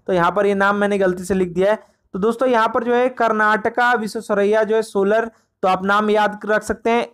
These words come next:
एम विश्वेश्वरैया इनका नाम है, एम विश्वेश्वरैया के नाम पर जो है ये कर्नाटका विश्वेश्वरैया सोलर अवार्ड देने की घोषणा का निर्णय लिए हैं, ठीक है। सौर ऊर्जा को जो है बढ़ावा देने के लिए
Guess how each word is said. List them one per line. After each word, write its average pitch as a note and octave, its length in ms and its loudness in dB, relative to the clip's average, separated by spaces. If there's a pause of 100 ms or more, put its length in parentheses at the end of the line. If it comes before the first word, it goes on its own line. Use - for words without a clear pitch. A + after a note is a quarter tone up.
एम A#3 240 2
विश्वेश्वरैया A3+ 720 0
इनका G#3 260 0
नाम F#3 320 2
है, D#3+ 280 0 (640)
एम B3 400 0
विश्वेश्वरैया A3 760 0
के A3 140 -2
नाम G3 320 0
पर G#3+ 120 0
जो G3 120 -2
है A#3 300 0 (260)
ये F#3+ 140 0
कर्नाटका F#3+ 640 0
विश्वेश्वरैया G#3 840 0 (220)
सोलर A3 520 0
अवार्ड F#3+ 520 0
देने F#3+ 280 -2
की G#3+ 140 -6
घोषणा G3 600 -2 (320)
का F#3+ 140 2
निर्णय G#3 360 0
लिए F#3+ 300 2
हैं, C#3+ 260 0
ठीक G3 240 -6
है। B3+ 280 -2 (200)
सौर A3 400 0
ऊर्जा A3 360 0
को G#3+ 160 0
जो G#3 100 0
है A3 120 0
बढ़ावा F3+ 460 2
देने F3 320 -4
के F3+ 160 -2
लिए A3 360 0